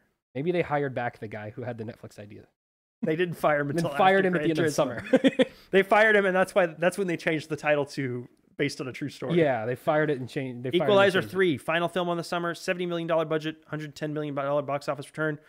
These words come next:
Speaker 2: That'll probably end up cranking out a decent amount of money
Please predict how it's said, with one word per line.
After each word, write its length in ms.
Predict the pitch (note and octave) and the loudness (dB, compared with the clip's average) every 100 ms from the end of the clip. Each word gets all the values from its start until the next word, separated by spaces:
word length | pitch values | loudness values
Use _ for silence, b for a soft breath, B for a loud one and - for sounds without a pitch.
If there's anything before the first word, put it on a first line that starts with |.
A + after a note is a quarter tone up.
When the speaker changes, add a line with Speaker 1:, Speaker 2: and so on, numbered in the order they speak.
| b b | b b
Speaker 2:
That'll 160 | D#4+ | 2
probably 180 | B3+ F#3+ | 4 2
end 100 | D#3+ | 0
up 100 | - | -4
cranking 280 | D#3+ C#3+ C3 | -4 -4 -4
out 240 | C3+ C#3 _ _ _ | -4 -4 _ _ _
a 20 | _ - | _ -10
decent 460 | F3 G3 C3+ A#2+ - - | -10 -6 -6 -8 -16 -18
amount 160 | F3+ B2 | -12 -10
of 60 | A2+ | -8
money 300 | A#2 C#3+ | -8 -8